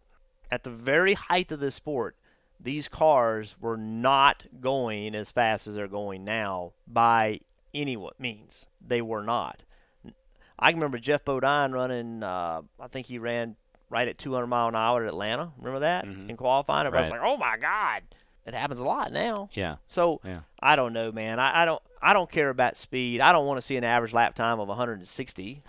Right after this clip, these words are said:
Speaker 1: at Charlotte.
Speaker 2: <laughs> Right.
Speaker 1: But I don't care if
Speaker 2: Right.
Speaker 1: it's a hundred and seventy-five. You know what I mean? I don't,
Speaker 2: Right.
Speaker 1: it doesn't have to be two hundred,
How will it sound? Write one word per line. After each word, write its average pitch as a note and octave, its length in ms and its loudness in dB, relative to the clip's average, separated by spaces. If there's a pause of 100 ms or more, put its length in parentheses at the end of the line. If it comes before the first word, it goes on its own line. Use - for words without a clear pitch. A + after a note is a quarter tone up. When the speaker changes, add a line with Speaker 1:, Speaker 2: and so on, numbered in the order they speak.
(180)
Speaker 1:
at A2 140 -4
Charlotte. A2 440 -2
Speaker 2:
<laughs> A2 60 -6
Right. G2 300 6 (240)
Speaker 1:
But C#3 120 4
I D3 120 10
don't F3 180 4
care C3 200 2
if A#2+ 80 -4
Speaker 2:
Right. B2+ 60 -2
Speaker 1:
it's B2 120 -8
a G#2+ 80 -2
hundred C3 320 -2
and G#2 240 -8
seventy-five. D3 1040 -2
You E3+ 80 -4
know D#3+ 60 0
what D#3+ 100 0
I D#3+ 40 -2
mean? E3+ 220 -4
I C#3 140 4
don't, E3 220 -2
Speaker 2:
Right. - 240 -6
Speaker 1:
it D#3 120 -10
doesn't E3 160 2
have D#3 160 4
to C#3 80 -8
be B2+ 160 -8
two C#3 240 -8
hundred, A#2+ 460 -6